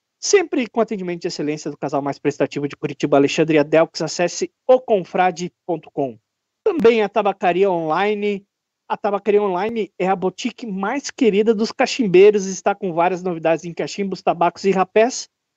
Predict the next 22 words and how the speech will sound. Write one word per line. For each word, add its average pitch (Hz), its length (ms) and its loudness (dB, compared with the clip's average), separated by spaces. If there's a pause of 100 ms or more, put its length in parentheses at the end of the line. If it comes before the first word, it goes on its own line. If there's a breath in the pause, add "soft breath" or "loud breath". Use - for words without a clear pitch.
Agora 233 300 2
mesmo 226 520 2
tem 226 200 -4
poucas 240 400 0
unidades 220 400 -2
do 233 80 -12
Quatro 233 280 -4
Folhas, 196 380 0
né, 160 140 -8
que - 100 -6
é - 20 -2
o 196 40 -4
tabaco 208 420 -4
exclusivo 226 880 2
da 247 100 2
casa. 156 560 -2
Então 170 200 -8
não 175 100 -6
perca 196 260 -2
tempo, 190 480 -2 (400)
tabacariaonline 190 840 2
ponto 208 360 0